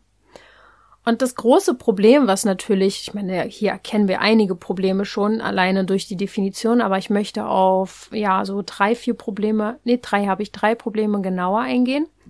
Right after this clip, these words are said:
Drei. Warum sage ich denn drei? Ich denke da direkt irgendwie an Sachsen. Drei. Ähm,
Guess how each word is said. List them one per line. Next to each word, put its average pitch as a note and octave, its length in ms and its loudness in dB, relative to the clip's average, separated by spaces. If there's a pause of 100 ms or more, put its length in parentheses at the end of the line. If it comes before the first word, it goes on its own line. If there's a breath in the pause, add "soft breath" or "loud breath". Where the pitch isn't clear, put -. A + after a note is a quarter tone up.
(220)
Drei. E3+ 600 -8 (500 loud breath)
Warum G3+ 180 -2
sage G3 140 -6
ich F3 100 -14
denn G3 180 -6
drei? G3 480 -2 (280 soft breath)
Ich - 80 -14
denke G#3 160 0
da G#3 80 -2
direkt - 340 -4
irgendwie G3 400 -2
an G3 100 -6
Sachsen. F#3+ 480 -6 (200)
Drei. F3+ 400 -8 (840 loud breath)
Ähm, C#4 400 6